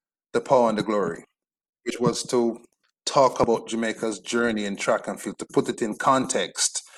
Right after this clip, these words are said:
to have people understand its foundations, why we're so good at what we're good at.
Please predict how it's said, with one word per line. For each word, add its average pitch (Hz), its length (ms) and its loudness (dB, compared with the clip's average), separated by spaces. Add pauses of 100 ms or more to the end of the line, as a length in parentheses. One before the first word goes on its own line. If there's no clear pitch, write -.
(300)
to 120 80 4
have 117 120 2
people 113 320 -2
understand 107 840 0 (380)
its - 160 -2
foundations, 110 1000 0
why 120 200 6
we're 110 180 4
so 113 240 2
good 110 140 2
at - 80 2
what 104 140 -4
we're 104 100 0
good 107 220 2
at. - 300 -2